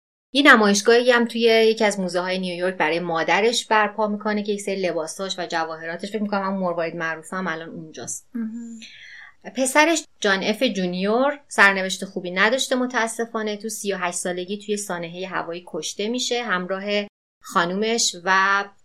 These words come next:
Speaker 1: خواهر خانومش، خودش هم خلبان بوده، توی هواپیمایی بودن،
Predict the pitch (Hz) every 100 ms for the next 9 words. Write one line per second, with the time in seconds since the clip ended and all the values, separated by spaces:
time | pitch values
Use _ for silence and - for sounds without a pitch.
0 | _ 180 156 165 202 180 214 254 269 247
1 | 247 247 247 - - 220 208 185 170 170
2 | 165 165 170 160 156 156 180 175 160 156
3 | 170 160 180 226 269 262 262 254